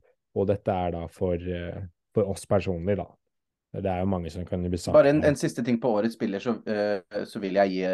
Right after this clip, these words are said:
Speaker 2: honorable mention til Salah, som vi nevnte ble topp tre mest skårende på spillet i en sesong hvor mange sier han har floppa. Det står det ekstremt, eh, sterkt da,
Speaker 1: Mm.
Speaker 2: men det var bare at, eh, Haaland gjorde det, eh, hakket enda bedre,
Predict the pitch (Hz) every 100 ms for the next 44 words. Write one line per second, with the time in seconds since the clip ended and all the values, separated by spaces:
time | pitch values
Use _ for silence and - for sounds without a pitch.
0 | 92 95 90 90 87 - - 92 87 -
1 | 87 90 - - - 101 92 92 - _
2 | - 113 107 98 107 95 98 - - 104
3 | - 101 92 90 92 - 98 87 90 -
4 | 95 87 85 _ _ _ - 120 95 90
5 | 104 - _ _ _ _ 117 101 98 101
6 | 101 98 98 98 95 87 95 87 90 98
7 | - 95 87 95 90 - 98 90 90 -
8 | - - 92 90 - - 90 - 87 101
9 | 98 90 92 92 90 92 80 87 87 -
10 | _ 98 90 - _ _ _ - 101 87
11 | 90 95 90 82 82 90 87 - - -
12 | - 107 101 - 113 - 123 110 95 101
13 | 90 - 110